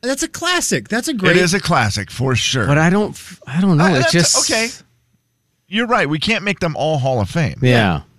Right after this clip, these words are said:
Speaker 1: That,
Speaker 2: It
Speaker 1: that's,
Speaker 2: is a
Speaker 1: Kevin, that's my
Speaker 2: classic.
Speaker 1: thing. I want Hall of Fame to be toys that I would
Speaker 2: But
Speaker 1: I want my kid to have. That, that,
Speaker 2: it
Speaker 1: that
Speaker 2: is
Speaker 1: one
Speaker 2: a
Speaker 1: does
Speaker 2: toy
Speaker 1: nothing for me.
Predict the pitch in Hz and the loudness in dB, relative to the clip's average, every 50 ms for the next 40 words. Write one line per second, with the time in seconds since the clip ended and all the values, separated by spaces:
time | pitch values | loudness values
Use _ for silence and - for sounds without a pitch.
0 | _ _ _ _ _ _ _ - - 202 208 156 165 190 175 180 170 151 190 196 | _ _ _ _ _ _ _ -10 -10 -6 -2 0 0 2 2 2 2 2 0 0
1 | 175 165 180 180 147 110 101 160 151 139 - 131 107 107 120 143 165 180 165 127 | 0 0 0 2 2 2 2 0 -2 -2 -4 -6 -6 -4 -4 -4 -4 -4 -4 -4
2 | 135 160 165 160 151 - - 147 143 143 131 127 123 127 123 107 - - 151 143 | -4 -2 -2 -2 -2 -2 -2 -2 -2 -2 -2 -2 -2 -4 -4 -4 -4 -2 0 0
3 | 143 139 127 113 127 123 127 131 127 123 117 110 - - _ _ _ - 196 208 | 0 0 0 -2 -4 -2 -2 -2 -2 -4 -4 -6 -10 -14 _ _ _ 0 0 0
4 | - _ _ _ _ _ - 131 139 139 135 135 151 151 143 135 139 131 110 - | 0 _ _ _ _ _ -6 -4 -2 -2 0 0 0 0 0 -2 -4 -4 -4 -2
5 | 143 131 113 110 101 98 92 92 117 151 160 156 185 185 185 160 147 160 190 208 | -4 -4 -4 -4 -8 -8 -10 -8 -6 -6 -4 -2 -2 -4 -4 -2 0 2 2 2
6 | 202 190 180 165 160 156 180 175 170 170 165 156 107 101 - 104 92 82 76 60 | 2 2 2 2 2 2 2 2 2 2 0 0 -4 -6 -8 -12 -14 -16 -18 -20